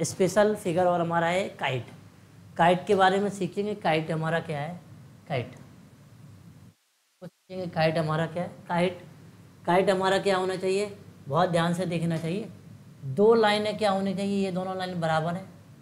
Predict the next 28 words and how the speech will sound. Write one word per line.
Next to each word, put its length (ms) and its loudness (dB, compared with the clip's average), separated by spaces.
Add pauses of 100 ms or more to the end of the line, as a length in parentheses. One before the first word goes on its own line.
(500)
ऐसी 260 2
दो 160 2
लाइन 280 4
बराबर 300 4
होनी 180 0
चाहिए, 200 -4
बिल्कुल 320 -2
बराबर, 360 -8
ठीक 180 -14
है। 120 -14 (460)
और 60 -4
फिर 240 0
दो 180 2
लाइनें 280 4
बराबर 300 4
होनी 200 -2
चाहिए 280 -8 (460)
और 80 0
ये 60 4
दोनों 180 2
को 120 -6
टच 280 -4
करना 240 -4
चाहिए, 200 -14
ठीक 420 -20
है। 60 -20 (640)
अब 160 2
देखोगे 380 2